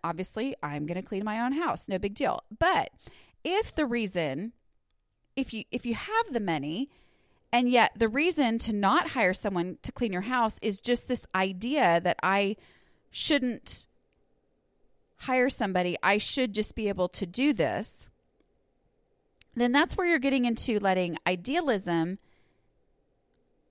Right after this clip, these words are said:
keep you from actually getting things done. Like, idealism is great as long as it's the kind of idealism that you actually follow through with.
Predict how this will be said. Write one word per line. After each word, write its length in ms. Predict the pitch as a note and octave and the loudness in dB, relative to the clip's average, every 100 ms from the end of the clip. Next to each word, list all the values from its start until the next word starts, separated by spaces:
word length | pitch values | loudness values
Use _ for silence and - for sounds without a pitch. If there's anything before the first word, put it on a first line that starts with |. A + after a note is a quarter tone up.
| _ _ _ _ | _ _ _ _
keep 360 | - D#4+ E4 B3+ | -4 0 0 0
you 260 | A#3 G3+ | 0 0
from 180 | G3+ A3+ | -2 0
actually 360 | D#3+ G3 - G3+ | 0 0 -2 -2
getting 260 | F#3+ F3+ | -2 -2
things 260 | E3+ E3 E3+ | -2 -4 -2
done. 220 | G3 D#3+ - | -2 -2 -2
Like, 240 | G3 G#3+ | -2 2
idealism 680 | - C4 D#4 F#4 G#4 G#4+ G4+ | 4 6 4 2 2 0 0
is 180 | B3 G#3 | -2 -4
great 600 | F#3+ F#3+ F#3 A#3 F#4+ - - - _ _ _ | -6 -2 0 0 -4 -6 -20 -20 _ _ _
as 200 | A#3+ A#3 | 2 4
long 240 | B3 C4+ C#4+ | 4 6 4
as 120 | A#3+ | 4
it's 160 | - | 0
the 100 | - | -2
kind 320 | - - A#3 B3 | -6 -2 2 2
of 100 | A3 | 2
idealism 760 | G#3 F#3+ F#3+ G#3 A#3+ D4+ D4+ | 0 0 0 0 4 4 4
that 140 | B3+ - | 2 -2
you 140 | A3 | -2
actually 340 | F#3+ - - G3+ | -2 -2 -4 -4
follow 360 | - E3+ E3 | 0 2 2
through 260 | E3 F3+ E3 | 0 -4 -4
with. 300 | - - | -6 -8